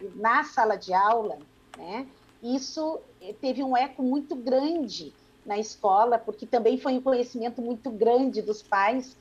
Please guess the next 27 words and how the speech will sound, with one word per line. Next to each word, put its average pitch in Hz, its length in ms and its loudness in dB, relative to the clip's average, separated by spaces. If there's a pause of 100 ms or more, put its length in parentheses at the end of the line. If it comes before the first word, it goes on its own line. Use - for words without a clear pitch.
(280)
eh, 202 480 4 (140)
eh, 202 280 2
em 220 160 -2
relação 233 520 2
a 254 60 0
de 226 120 -6
conhecer 277 460 -2
o 285 60 -4
seu 262 200 2
filho, 254 320 -6
como 247 200 -2
é 262 60 -2
que - 120 -12
ele 302 240 -4 (340)
se - 280 -2
porta 311 540 2
num 240 160 0
ambiente 220 560 0
educacional. 214 560 -2 (340)
Alguns 330 840 2 (120)
alunos, 214 840 0 (440)
mas 214 280 0
isso 247 220 0
é - 20 2
uma 233 120 4
porcentagem 226 720 0
mínima, 202 500 -4